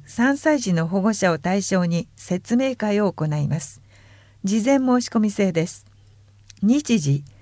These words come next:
十二月十四日月曜、午前十時。場所、堀之内幼稚園。堀之内一の九の二十六。申し込みは電話で学務課へ。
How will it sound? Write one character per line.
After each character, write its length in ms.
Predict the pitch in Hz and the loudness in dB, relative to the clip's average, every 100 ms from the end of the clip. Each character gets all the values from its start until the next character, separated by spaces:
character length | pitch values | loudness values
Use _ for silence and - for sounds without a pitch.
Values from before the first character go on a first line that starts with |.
| - - | -20 -6
十 200 | 190 262 | -2 2
二 140 | 247 226 | 4 4
月 300 | 220 214 190 | 2 0 -2
十 240 | 214 233 | 0 2
四 160 | 160 143 | 2 0
日 220 | - 156 | -4 -2
月 340 | 165 165 - | -2 -2 -2
曜、 320 | 220 151 143 - - - - | 0 2 0 -4 -20 -20 -4
午 120 | 220 262 | 2 4
前 240 | 233 170 | 4 2
十 240 | 180 226 160 | 2 0 0
時。 240 | 139 143 - - _ - | -4 -10 -16 -20 _ -8
場 200 | 190 208 | 0 0
所、 300 | 220 240 226 - _ _ | 0 -2 -2 -6 _ _
堀 300 | - 233 262 | -4 0 0
之 180 | 277 269 | 0 2
内 420 | 240 - 214 220 - - | 0 -2 -2 -4 -4 -2
幼 140 | 180 | 0
稚 300 | 190 - 170 | 0 -2 -4
園。 260 | 143 139 - - _ _ _ - | -2 -2 -8 -20 _ _ _ -2
堀 220 | 226 240 | 2 6
之 80 | 233 190 | 6 4
内 340 | 156 - - - - | -2 -8 -8 -10 -4
一 340 | 190 190 285 254 | -4 -2 -2 0
の 160 | 190 | 0
九 300 | 185 254 226 | -2 0 2
の 120 | 165 | 2
二 220 | 147 180 190 | 0 0 0
十 240 | 175 135 | -2 -2
六。 380 | 139 143 156 143 - - - - _ _ - | -4 -6 -10 -10 -16 -20 -20 -20 _ _ 0
申 160 | 240 247 | 2 2
し 80 | |
込 100 | - | 0
み 180 | 214 208 | 0 2
は 200 | 196 196 - - - | 2 -2 -8 -14 -2
電 340 | 202 247 240 | 2 4 4
話 160 | 226 208 | 2 2
で 240 | 196 - - | 2 0 -2
学 340 | 170 180 - | 0 0 2
務 200 | 240 220 | 2 2
課 220 | 208 185 165 | 0 -2 -2
へ。 180 | 156 | -4